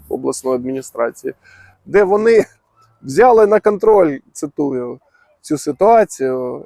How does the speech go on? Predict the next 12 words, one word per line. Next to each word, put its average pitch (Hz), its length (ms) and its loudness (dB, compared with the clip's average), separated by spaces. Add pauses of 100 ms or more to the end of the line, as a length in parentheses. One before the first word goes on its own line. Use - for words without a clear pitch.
але 185 220 2
не 190 120 -2
сказали, 170 380 -4
що - 140 -12
вони 131 180 -8
його 127 160 -8
буду-, 127 240 -12
будувати 135 500 -8
не 120 100 -18
будуть. - 460 -20
Просто, 147 280 -8 (300)
ну, 196 260 2